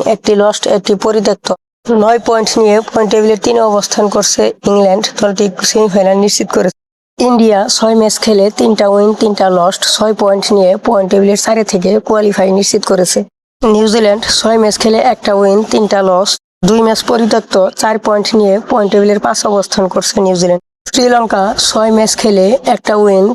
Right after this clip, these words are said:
তিনটা লস্ট, দুই ম্যাচ পরিত্যক্ত, চার পয়েন্ট নিয়ে পয়েন্ট টেবিলের ছয় অবস্থান করছে শ্রীলঙ্কা। বাংলাদেশ ছয় ম্যাচ খেলে একটা উইন, পাঁচটি লস্ট, দুই পয়েন্ট নিয়ে পয়েন্ট টেবিলে সাতে অবস্থান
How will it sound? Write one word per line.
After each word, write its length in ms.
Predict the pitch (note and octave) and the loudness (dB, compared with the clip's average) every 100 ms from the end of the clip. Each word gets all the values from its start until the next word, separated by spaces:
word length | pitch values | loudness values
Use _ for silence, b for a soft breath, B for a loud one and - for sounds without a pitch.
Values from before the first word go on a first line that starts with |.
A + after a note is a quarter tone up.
| A#3 | -2
তিনটা 300 | A3+ G3+ G3+ | -2 0 0
লস্ট, 400 | G3 F#3 G#3+ - - - | 2 0 -2 -4 -8 0
দুই 160 | G3 G#3+ | 2 2
ম্যাচ 180 | G3+ G3 - | 0 -2 -2
পরিত্যক্ত, 520 | G#3+ G#3+ G#3+ F#3+ - F3+ A3 B3+ _ _ | -2 0 -2 -2 -2 0 -2 -6 _ _
চার 180 | - A#3 A3 | -2 -2 0
পয়েন্ট 220 | A#3 A3 - | -2 0 0
নিয়ে 200 | A3 G3+ G#3 - - | 2 2 0 -4 -4
পয়েন্ট 220 | G#3+ G#3 | -2 0
টেবিলের 420 | A3 G#3+ G3+ G3 B3 C4+ - | 0 2 2 2 0 -2 -4
ছয় 220 | - A#3 | 0 0
অবস্থান 340 | A3+ G#3 - G#3 | 0 -2 -2 0
করছে 280 | G3+ F#3+ G3 G#3+ | 0 0 0 0
শ্রীলঙ্কা। 440 | - B3+ A3+ G#3+ - _ _ _ - | 0 0 0 0 -4 _ _ _ 0
বাংলাদেশ 560 | G3 A3 A3+ G3 F#3+ B3 - | 2 4 0 0 -2 -2 -2
ছয় 200 | - A3+ A3+ | 0 0 2
ম্যাচ 180 | G#3+ - | 0 0
খেলে 300 | - G#3+ G3 F#3 - - - _ _ A#3+ | 0 2 2 0 -4 -12 -20 _ _ -2
একটা 240 | G#3+ - A3+ G#3+ | -2 -4 -2 0
উইন, 280 | G#3 G3 F#3 A#3+ - | 2 2 0 -2 -2
পাঁচটি 340 | A3 G#3 - A3+ | -4 -2 0 2
লস্ট, 420 | G#3+ F#3+ G3 - - - | 2 2 0 -4 -10 -4
দুই 160 | A3+ A3 | -2 0
পয়েন্ট 240 | A3 G3+ G3 G#3+ | 0 0 0 0
নিয়ে 180 | G3 F#3+ A3 | 2 0 0
পয়েন্ট 200 | A3+ G3+ | 0 0
টেবিলে 280 | F#3+ G3 F#3 G#3 | 0 2 2 0
সাতে 280 | - G#3+ G#3+ | -2 -2 -2
অবস্থান 340 | G3+ F#3+ G#3 | -2 -2 -2